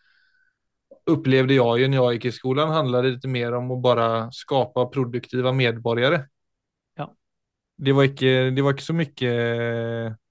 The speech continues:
Speaker 1: som handlade om hur ska jag hantera min ilska, hur ska jag hantera mina følelser, hur ska jag hantera om jag blir avvisad, mobbad. Du tar
Speaker 2: Absolutt.
Speaker 1: på det konkreta problemet, men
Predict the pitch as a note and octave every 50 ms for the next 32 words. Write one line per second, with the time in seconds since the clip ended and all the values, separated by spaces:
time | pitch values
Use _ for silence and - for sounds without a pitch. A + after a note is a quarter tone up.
0 | _ _ _ _ _ _ _ - - C3 C3 C3 C3 B2 A2+ A2+ A2+ A#2+ A#2 B2
1 | C3 A#2+ - - B2+ A#2 B2+ A#2+ - - A#2+ A#2 A#2 A#2+ B2 B2+ C3 C3 A#2+ A#2
2 | G#2+ - - - - B2+ B2 B2 B2+ A#2+ - - B2+ A#2+ A#2+ A#2+ - B2 A#2+ A#2+
3 | A#2+ B2 B2 B2 A#2+ - C3+ C3 B2 A#2 A2+ A2+ G#2 - - B2 B2 B2 A#2+ B2+
4 | B2 - - - B2 B2 A#2+ B2 B2 B2+ - B2+ A#2 A#2 A#2+ A#2 A#2+ A#2+ A#2+ A#2
5 | A#2 B2 A#2 - D3+ D3 C3 A#2+ A2 A2+ A2+ A2+ A2+ A2 - - B2 C3 C3 B2+
6 | B2 B2 - _ _ _ _ _ _ _ _ _ _ - - C3+ C3+ D3 C#3+ C3
7 | A#2+ A2+ A2+ A#2+ C#3 D3+ D3 C3 A#2+ - _ _ _ _ _ _ _ _ _ _
8 | _ _ _ _ _ _ _ _ - C3+ C3 - - C3+ B2 A#2 A#2 D3 C#3 C3+
9 | B2+ B2+ C3+ C3+ C3 C3 C3 - C3+ C3 C3 C3 B2+ A#2 A2+ - A#2 A#2 - C3+
10 | C3 C3 C3 B2 A#2+ A#2 A#2 A#2+ C3 C#3 C#3 C3 C3 C3 B2+ B2+ B2+